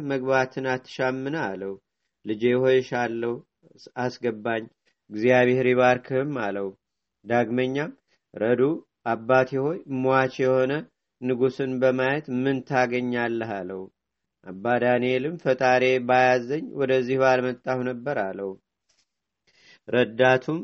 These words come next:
"ለጌታዬ የሚያሻውን እስከምገዛ፣ እስከምገዛ ጥቂት ታገሰኝ" አለው። በዚያንም ጊዜ አምባሻ ጨውና መጻጻ የጎመን፣ የጎመን ቅጠልም ገዝቶ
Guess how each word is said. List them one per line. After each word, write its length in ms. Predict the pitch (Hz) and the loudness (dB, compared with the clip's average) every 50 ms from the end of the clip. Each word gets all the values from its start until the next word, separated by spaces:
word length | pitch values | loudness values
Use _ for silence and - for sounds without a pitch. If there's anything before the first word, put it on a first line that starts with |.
| - | -4
"ለጌታዬ 640 | 147 135 135 131 123 131 135 127 139 135 131 131 131 | 0 2 2 2 2 0 0 0 2 2 4 6 6
የሚያሻውን 1040 | 131 131 131 127 127 127 127 131 127 131 131 131 - - - 135 127 127 131 131 131 127 | 4 4 2 0 -2 -2 -2 0 0 0 0 -2 -4 -6 -4 -2 0 0 0 0 -2 -4
እስከምገዛ፣ 720 | 123 - - - 131 127 123 127 131 123 127 127 120 120 - _ _ _ _ _ - | -8 -8 -6 -4 -2 -2 -2 -4 -4 -2 -2 -2 -2 -4 -8 _ _ _ _ _ -20
እስከምገዛ 680 | - - - - 131 127 123 127 131 123 131 131 127 123 139 151 160 240 - _ | -18 -10 -4 -2 0 0 0 0 0 0 0 0 0 0 -2 -4 -6 -10 -16 _
ጥቂት 340 | _ 139 127 127 139 135 131 | _ -12 -8 -4 -4 -4 -4
ታገሰኝ" 600 | - 147 127 127 120 120 123 120 - 127 123 113 110 101 | -2 0 0 2 2 0 0 -2 -2 -6 -8 -8 -8 -10
አለው። 280 | 92 98 95 92 95 95 90 - _ _ _ _ _ _ _ _ _ - | -10 -10 -10 -10 -10 -12 -12 -16 _ _ _ _ _ _ _ _ _ -12
በዚያንም 480 | 95 95 104 117 117 120 120 127 127 120 | -8 -4 -2 0 0 0 0 -2 -2 -2
ጊዜ 180 | 123 123 127 143 165 - - - 139 | -4 -4 -4 -4 -6 -8 -10 -6 -4
አምባሻ 480 | 131 131 131 127 123 127 127 127 - - 139 127 127 127 | -4 -2 -2 0 2 2 2 0 -2 -2 -2 -2 -2 -4
ጨውና 380 | - 135 131 131 127 123 127 135 156 165 156 | -4 -6 -4 -4 -4 -4 -4 -6 -6 -6 -6
መጻጻ 440 | 147 143 123 - 135 131 131 127 - 131 | -6 -6 -4 -2 0 0 0 -2 -2 -2
የጎመን፣ 580 | 131 127 127 123 123 131 127 123 127 127 127 135 - - | 0 0 0 0 0 0 0 0 0 -2 -2 -4 -6 -8
የጎመን 580 | 131 127 123 120 131 135 127 127 127 127 127 127 | -6 -4 0 2 2 2 2 2 0 -2 -4 -4
ቅጠልም 460 | 123 - 131 127 131 127 123 127 123 123 | -6 -8 -6 -4 -4 -2 -2 -2 -4 -2
ገዝቶ 260 | 120 127 127 123 - | -2 -4 -4 -4 -6